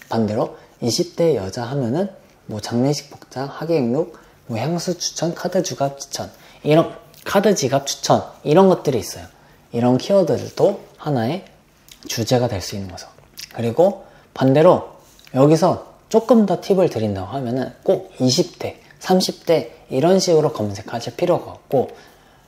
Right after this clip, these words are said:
스무 살이라고 검색을 하는 사람들도 있어요. 스무 살 몇 년생, 스무 살 대출, 저런 것들, 스무 살 자동차 보험료, 이런 식으로 될 수가 있는 거죠. 그리고 군대, 군대, 렌트카,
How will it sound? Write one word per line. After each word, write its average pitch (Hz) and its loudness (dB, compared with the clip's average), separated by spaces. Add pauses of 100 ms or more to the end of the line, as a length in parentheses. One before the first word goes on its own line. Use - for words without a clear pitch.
(240)
스무 202 6
살이라고 196 -2
검색을 98 -8
하는 127 -4
사람들도 135 -6
있어요. - -18 (560)
스무 208 6
살 175 -6 (300)
몇 104 0
년생, 104 -2 (380)
스무 180 0
살 160 -6
대출, - -8 (280)
저런 131 0
것들, 90 -12 (280)
스무 196 4
살 185 -2
자동차 117 -4
보험료, 110 -4 (560)
이런 135 2
식으로 123 -6 (140)
될 - -10
수가 - -10
있는 87 -10
거죠. 85 -16 (260)
그리고 123 -2 (160)
군대, 113 -2 (160)
군대, 120 2
렌트카, 113 -2